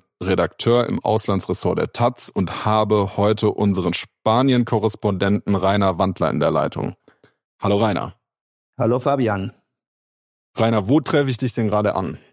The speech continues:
Speaker 2: Ich bin zu Hause in unserem Häuschen in den Bergen bei Madrid auf zwölfhundert Meter Höhe. Hier ist zum Glück ein bisschen kühler als in der Stadt selbst. Sieben,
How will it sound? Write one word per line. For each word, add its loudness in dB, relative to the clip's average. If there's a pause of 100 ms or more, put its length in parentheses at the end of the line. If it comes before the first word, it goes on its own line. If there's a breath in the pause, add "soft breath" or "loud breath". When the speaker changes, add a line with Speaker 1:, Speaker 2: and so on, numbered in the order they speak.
(140)
Speaker 2:
Ich -20
bin 0
zu 0
Hause 0
in 0
unserem -2
Häuschen -2
in -2
den -2
Bergen 0
bei 0
Madrid -2
auf -8
zwölfhundert -2
Meter 0
Höhe. -2 (1400)
Hier 2
ist -4 (120)
zum -2
Glück 0
ein -2
bisschen 0
kühler 0
als -2
in -2
der 0
Stadt -4
selbst. -6 (500)
Sieben, 0